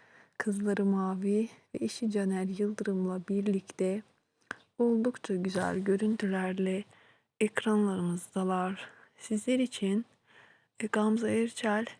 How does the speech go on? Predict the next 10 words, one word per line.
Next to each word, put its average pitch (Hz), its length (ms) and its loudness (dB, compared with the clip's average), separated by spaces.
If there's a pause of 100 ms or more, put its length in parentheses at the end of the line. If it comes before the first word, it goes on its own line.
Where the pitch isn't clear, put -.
(220)
ve 233 100 0
onun 208 340 2 (280)
yakınlarından, 190 1000 0 (200)
ailesinden 190 920 -2 (540)
mükemmel 208 640 2
görüntüleri 226 680 0
paylaşıyorum. 190 1040 -2 (760)
Paylaşımlarımız 202 1120 0 (280)
yine 220 380 4 (160)
birbirinin 190 760 2